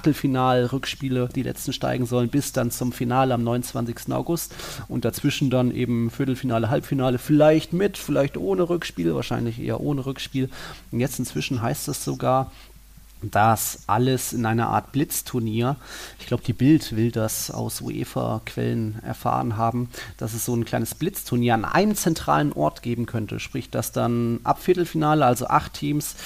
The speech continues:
sich irgendwo in einer großen Stadt, in acht Hotels, was auch immer, einschließen und dann innerhalb von ein, zwei Wochen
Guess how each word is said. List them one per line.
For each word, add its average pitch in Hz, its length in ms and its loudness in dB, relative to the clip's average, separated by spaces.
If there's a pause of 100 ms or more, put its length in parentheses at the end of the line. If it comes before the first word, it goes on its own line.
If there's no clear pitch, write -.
(200)
sich - 260 -2
irgendwo 139 500 4
in 139 80 0
einer 127 200 0
großen 120 320 -2
Stadt, - 480 -2
in 120 120 -4
acht 117 240 -6
Hotels, 123 580 -2
was 120 180 -4
auch 117 120 -6
immer, 120 240 0
einschließen 131 600 -2
und 120 160 -2
dann 120 200 4
innerhalb 120 360 0
von 120 380 -2
ein, 123 220 -2
zwei 117 400 0 (180)
Wochen 127 380 0